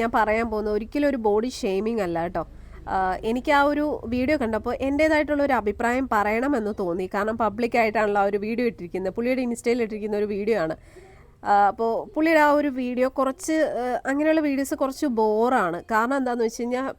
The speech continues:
നമുക്കറിയാം already ആൾക്ക് കുറച്ച് വണ്ണമൊക്കെ ഉണ്ട്. ആഹ്, നല്ല രീതിയിൽ, ആഹ്, വണ്ണമൊക്കെ ഉള്ളതുകൊണ്ട് തന്നെ നല്ല ശരീരമൊക്കെ ഉണ്ട്. അപ്പോൾ ഇതുപോലെ ഷർട്ടൊക്കെ ഇടാതെയുള്ള വീഡിയോ ഒക്കെ ചെയ്യുമ്പോഴത്തേക്കും അത് കുറച്ച് ബോറായിട്ട് തോന്നും. Already ഈ പറയുന്ന ഉണ്ണിക്കണ്ണനെ, ആഹ്, ചീത്ത പറയാനും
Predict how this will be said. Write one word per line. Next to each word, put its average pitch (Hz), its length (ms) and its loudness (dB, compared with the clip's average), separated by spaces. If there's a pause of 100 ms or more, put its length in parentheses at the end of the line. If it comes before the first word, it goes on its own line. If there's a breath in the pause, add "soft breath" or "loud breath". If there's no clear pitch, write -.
(280)
നമുക്കറിയാം 233 420 0 (200)
already 226 340 0 (300)
ആൾക്ക് 208 280 0
കുറച്ച് 208 220 -6 (120)
വണ്ണമൊക്കെ 202 600 -2
ഉണ്ട്. 185 180 -2 (540 loud breath)
ആഹ്, 262 240 0
നല്ല 330 200 4 (120)
രീതിയിൽ, 247 340 0 (220)
ആഹ്, 214 200 0
വണ്ണമൊക്കെ 226 520 0
ഉള്ളതുകൊണ്ട് 226 460 0
തന്നെ 233 260 -2
നല്ല 320 280 0
ശരീരമൊക്കെ 285 640 -2
ഉണ്ട്. 180 160 -6 (140)
അപ്പോൾ 277 180 -4 (360 soft breath)
ഇതുപോലെ 311 340 0
ഷർട്ടൊക്കെ 277 480 0
ഇടാതെയുള്ള 254 420 0 (100)
വീഡിയോ 233 320 -2
ഒക്കെ 240 200 -6
ചെയ്യുമ്പോഴത്തേക്കും 208 680 -4
അത് 262 140 -6
കുറച്ച് 294 220 -4 (120)
ബോറായിട്ട് 226 640 2
തോന്നും. 180 200 -4 (120)
Already 214 380 0 (240)
ഈ 240 40 -4 (100)
പറയുന്ന 233 400 0
ഉണ്ണിക്കണ്ണനെ, 208 560 -2 (540 loud breath)
ആഹ്, 196 200 4 (100)
ചീത്ത 226 360 0
പറയാനും 208 340 4